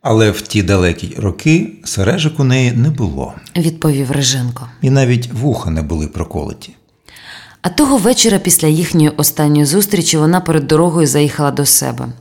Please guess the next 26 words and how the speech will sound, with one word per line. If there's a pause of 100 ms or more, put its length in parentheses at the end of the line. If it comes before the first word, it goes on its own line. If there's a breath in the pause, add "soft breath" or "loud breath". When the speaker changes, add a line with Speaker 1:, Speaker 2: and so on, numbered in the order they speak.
(260)
Speaker 2:
Він
добре
пам'ятає
їхню
останню
телефонну
розмову. (460 loud breath)
Вона
дзвонила
з
дому, (300 loud breath)
на
екранчику
телефонного
апарата (300 loud breath)
блимав
її
домашній
номер. (420 loud breath)
Отже,
вона
могла
лишити
діамантові
сережки
вдома.